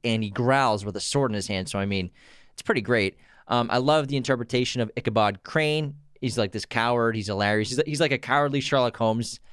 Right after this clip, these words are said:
Super fun. Johnny Depp's awesome in this movie. In the aesthetic, the cinematography,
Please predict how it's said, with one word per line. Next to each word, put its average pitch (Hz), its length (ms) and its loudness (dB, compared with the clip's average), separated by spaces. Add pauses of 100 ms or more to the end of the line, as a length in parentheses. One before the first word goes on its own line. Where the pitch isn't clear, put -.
(220)
Super - 300 -2
fun. 104 340 -2
Johnny 123 220 2
Depp's 113 200 0
awesome 95 300 -2
in 101 60 -2
this 95 140 -6
movie. 101 360 -2
In 104 180 -2
the 107 80 0
aesthetic, 135 440 0
the 104 40 -16
cinematography, 110 880 -2